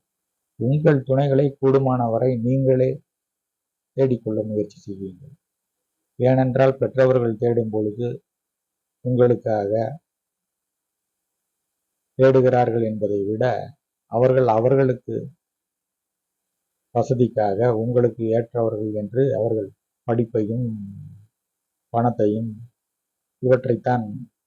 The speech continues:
பெரிய பொருத்தமாக பார்க்கிறார்கள். பல ஜாதகங்களை பார்த்து செய்த திருமணங்கள், இந்த படிப்பை பார்த்து செய்த திருமணங்கள், பதவியை பார்த்து, பண-, பணத்தை பார்த்து செய்த திருமணங்கள் மன முறிவிலே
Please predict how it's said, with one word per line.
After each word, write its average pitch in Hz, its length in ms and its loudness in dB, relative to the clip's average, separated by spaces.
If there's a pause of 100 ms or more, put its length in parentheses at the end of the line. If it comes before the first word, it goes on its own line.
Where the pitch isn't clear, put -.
(360)
பெரிய 127 280 2
பொருத்தமாக 110 640 -4
பார்க்கிறார்கள். 95 580 -8 (960)
பல 113 140 2 (160)
ஜாதகங்களை 131 640 2
பார்த்து 120 420 -2 (640)
செய்த 113 280 -2
திருமணங்கள், 107 600 -2
இந்த 113 280 -2
படிப்பை 120 340 0
பார்த்து 113 380 -4
செய்த 104 280 -8
திருமணங்கள், 104 680 -10 (520)
பதவியை 123 420 2
பார்த்து, 113 460 -6 (140)
பண-, 117 280 -6 (380)
பணத்தை 123 320 0
பார்த்து 110 440 -4 (840)
செய்த 123 200 2
திருமணங்கள் 120 680 0
மன 117 200 -2
முறிவிலே 123 500 2